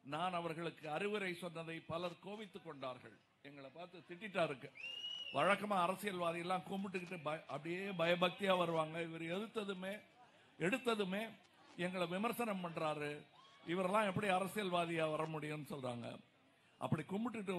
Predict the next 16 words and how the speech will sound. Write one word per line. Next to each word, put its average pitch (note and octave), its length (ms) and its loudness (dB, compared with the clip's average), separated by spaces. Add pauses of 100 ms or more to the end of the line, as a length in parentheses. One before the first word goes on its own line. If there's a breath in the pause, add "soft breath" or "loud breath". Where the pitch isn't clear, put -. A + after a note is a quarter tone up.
வந்தவங்கள E3+ 380 -2 (100)
அதுக்கப்புறம் F#3+ 460 -2
நீங்க D#3+ 240 -4
பார்க்கவே F#3 400 0
முடியாது. B2+ 320 -4 (1700)
ஆனால் E3 280 0 (160)
நான் F#3 260 2 (340)
உங்கள் D3+ 340 -4
குடும்பம், F3 400 0 (640)
இந்த E3 140 -2 (120)
விமர்சனம் F#3+ 520 -2 (140)
நீங்களும் G#3 460 -2
செய்யணும், F3+ 500 -4
நானும் F#3 320 -4
செஞ்சுக்கிட்டே D#3+ 440 -8
இருப்பேன். G2 300 -12